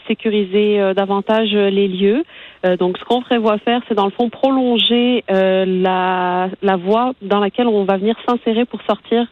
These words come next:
euh, et ainsi prendre l'autoroute quinze en direction nord ou en direction sud. Donc, euh, à l'heure actuelle, euh, il y a la sortie, évidemment, du boulevard industriel. Et ensuite de ça, tout le long de, de cette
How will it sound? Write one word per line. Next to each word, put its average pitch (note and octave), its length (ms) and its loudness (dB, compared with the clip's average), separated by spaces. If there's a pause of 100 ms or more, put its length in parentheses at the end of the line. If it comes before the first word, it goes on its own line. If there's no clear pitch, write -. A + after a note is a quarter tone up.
(420)
euh, F#3+ 160 4
et G#3+ 100 2
ainsi G#3 280 -2
prendre G#3+ 480 0
l'autoroute G3 380 0 (100)
quinze G#3 200 2
en G3+ 100 2
direction G3 440 -2
nord G#3 240 0
ou G3 180 0
en F#3+ 120 0
direction F#3 580 -2 (220)
sud. C#4 320 2 (480)
Donc, G3 240 2
euh, G3+ 180 4
à F#3+ 80 0
l'heure G#3+ 220 0
actuelle, A3+ 640 0
euh, F#3 500 2
il F#3+ 60 -2
y F#3 80 0
a G3 60 2
la F#3+ 180 0
sortie, G3 280 -4
évidemment, G#3 340 0
du G3+ 80 0
boulevard G3 340 0
industriel. G3+ 720 0 (380)
Et G3+ 100 2
ensuite G3 280 -2
de G3 200 2
ça, A#3 120 2 (240)
tout C4 340 4
le A#3+ 140 4
long A#3 280 2
de, G3+ 400 2
de G3+ 140 0
cette G#3 140 -2